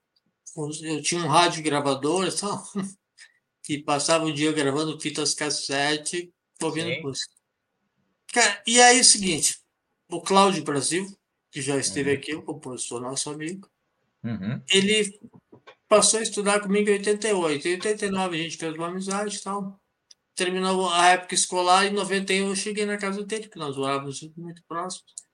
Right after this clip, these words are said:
Speaker 1: E ele tava tocando violão. Eu falei, "Pô, nem sabia que tocava violão, né?" Aí ele falou, "Pô, é legal, porque um colega tal, lá ensinamos musiquinhas." E a gente, todo mundo gostava muito de Legião Urbana.
Speaker 2: Sim.
Speaker 1: E pareceu acessível.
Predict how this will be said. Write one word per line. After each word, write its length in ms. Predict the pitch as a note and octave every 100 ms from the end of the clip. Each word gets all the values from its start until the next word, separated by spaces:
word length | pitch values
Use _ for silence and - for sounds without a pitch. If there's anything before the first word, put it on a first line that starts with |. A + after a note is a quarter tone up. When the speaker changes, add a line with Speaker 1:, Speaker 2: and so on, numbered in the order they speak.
| _ _ _ _
Speaker 1:
E 60 | G3+
ele 120 | G3
tava 220 | G#3 G3+
tocando 320 | G#3 G#3 G#3+ G#3
violão. 500 | G3+ F#3+ F#3+ F#3+ -
Eu 100 | F#3
falei, 240 | G3+ G#3
"Pô, 200 | G#3 A3+
nem 160 | G#3 F#3+
sabia 280 | F#3+ F3+ G3
que 60 |
tocava 320 | - E3 F3+ F3
violão, 320 | F3 F3+ G#3+
né?" 240 | G3+ G3 - _ _ _ _ - -
Aí 80 | A3+
ele 80 | A#3
falou, 220 | B3 B3
"Pô, 160 | C4 A#3+
é 40 |
legal, 580 | G3+ F#3 G#3+ A#3 A3 G3
porque 160 | G3
um 100 | F#3+ F3+
colega 600 | E3 E3 G3+ G3+ F#3 E3
tal, 720 | - F#3+ G3 G3 F#3 E3 D3+
lá 240 | E3 F#3
ensinamos 520 | F#3+ - F#3 F3 E3
musiquinhas." 680 | D#3 D3 C#3 F#3 F3 - - - _ _ _ -
E 100 | F#3
a 60 | E3+
gente, 320 | E3 E3 D#3+
todo 260 | - F#3 F#3+
mundo 180 | F#3+ F3
gostava 400 | E3 - E3 D#3
muito 300 | D#3+ D#3 D#3
de 160 | D3+ C#3+
Legião 400 | C#3+ C#3 C#3+ D3
Urbana. 580 | C#3 C#3+ F#3+ G#3 G3 - _ _ _
Speaker 2:
Sim. 320 | - - G#2 -
Speaker 1:
E 40 |
pareceu 600 | - A#3+ A#3+ - A#3+ A#3
acessível. 720 | A#3 - B3 - A3 G3 -